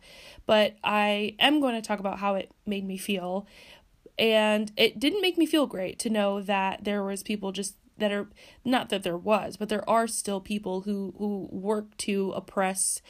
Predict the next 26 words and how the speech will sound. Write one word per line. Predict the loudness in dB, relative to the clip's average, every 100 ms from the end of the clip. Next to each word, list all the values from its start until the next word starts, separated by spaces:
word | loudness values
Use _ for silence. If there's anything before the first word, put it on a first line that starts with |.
| -20 -6
you | 0
know, | 2 2
women | 0 2 0 0
and, | -2 -4 -4
and | -4
just | -4 -2
people | -4 -4 -4
in | -2
general, | 0 0 0 0 0
and | -2 -4 -4 -6 -10 -20 -10
who | -2 0
definitely | 2 0 2 0 2
are | 2
like, | 2 0 0
"Yeah, | 0 2 2 0 -2 -2
I, | 0
I |
don't | 2
think | 2 0
everybody | 0 -2 -2 -4
deserves, | -6 -6 -6 -4
like, | -6 -6
human | -8 -6
rights. | -6 -6 -4
I | -6
don't, | -6